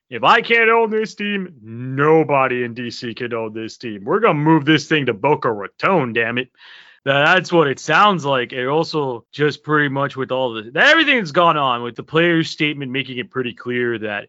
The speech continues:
A, they didn't want, they don't want anything to do with you anymore. They don't even want you to be around them. Just sell the team, and just with that utter refusal,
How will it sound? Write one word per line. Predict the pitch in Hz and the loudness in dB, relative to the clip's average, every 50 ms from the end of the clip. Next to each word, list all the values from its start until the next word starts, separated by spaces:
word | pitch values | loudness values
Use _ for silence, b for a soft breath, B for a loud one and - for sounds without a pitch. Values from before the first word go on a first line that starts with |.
| _ | _
A, | - 131 131 131 123 123 | -2 0 0 2 2 2
they | 110 113 117 117 | 0 0 0 0
didn't | 127 127 123 120 | 0 0 0 0
want, | 120 120 120 - - - | -2 -2 -2 -2 -4 -4
they | 120 117 | -2 -2
don't | 117 123 127 127 | 0 0 0 0
want | 127 127 120 113 | 0 0 0 -2
anything | 117 120 120 104 - 113 107 104 101 | -2 -4 -4 -4 -6 -6 -8 -8 -8
to | 95 | -10
do | 92 92 - 107 110 117 | -14 -14 -12 -12 -12 -10
with | 113 110 107 | -8 -8 -6
you | 117 120 120 120 | -4 -2 -2 -2
anymore. | 117 120 117 120 117 117 113 113 110 104 | -2 -4 -6 -6 -4 -4 -4 -4 -4 -6
They | 98 98 101 104 104 110 | -8 -10 -10 -8 -8 -6
don't | 104 101 117 120 123 | -6 -4 -2 -2 -2
even | 127 123 113 104 98 | -2 -2 -4 -4 -4
want | 98 107 110 110 107 - - | -2 -2 -2 -2 -2 -6 -10
you | 110 101 | -10 -10
to | - - 92 | -12 -14 -18
be | - 101 95 - _ _ _ _ _ - | -18 -18 -18 -18 _ _ _ _ _ -14
around | 104 92 92 90 90 92 98 107 117 117 113 | -12 -10 -6 -4 -2 0 0 0 0 0 -2
them. | 120 117 113 110 - _ _ _ _ _ _ _ _ _ _ _ _ _ | -2 -2 -4 -8 -12 _ _ _ _ _ _ _ _ _ _ _ _ _
Just | - - 120 - - - | -10 -8 -6 -4 -4 -2
sell | - 127 120 117 110 | 0 0 0 0 0
the | 107 101 | -2 -4
team, | 95 - - 110 110 113 117 120 117 117 | -6 -6 -4 -2 -2 0 0 0 -2 -2
and | 110 98 98 101 98 101 104 101 92 | -4 -6 -6 -8 -8 -6 -8 -8 -6
just | 107 104 - - _ _ _ - 131 | -8 -8 -8 -10 _ _ _ -12 -6
with | 117 113 101 - - | -4 -4 -2 -2 -2
that | 107 104 | -4 -2
utter | 87 107 110 110 113 | 0 0 2 2 2
refusal, | 110 101 - - 110 104 113 117 110 127 127 123 117 120 | 0 -2 -4 -4 -4 -2 -2 0 2 2 2 2 0 -4